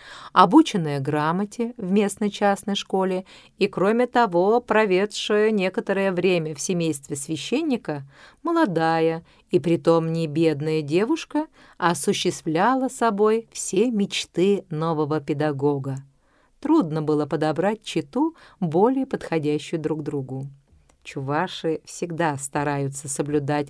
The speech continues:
равенство браков, даже по состоянию, на том основании, чтобы условия, под какими выросла девушка, имело как можно более общую с условиями их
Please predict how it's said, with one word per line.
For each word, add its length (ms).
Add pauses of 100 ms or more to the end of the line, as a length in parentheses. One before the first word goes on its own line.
равенство 640
браков, 480 (360)
даже 560 (220)
по 140
состоянию, 1040 (260)
на 160
том 200
основании, 760 (320)
чтобы 520 (200)
условия, 720 (160)
под 140
какими 480
выросла 560
девушка, 600 (420)
имело 400
как 260
можно 460
более 720
общую 760
с 140
условиями 920 (220)
их 320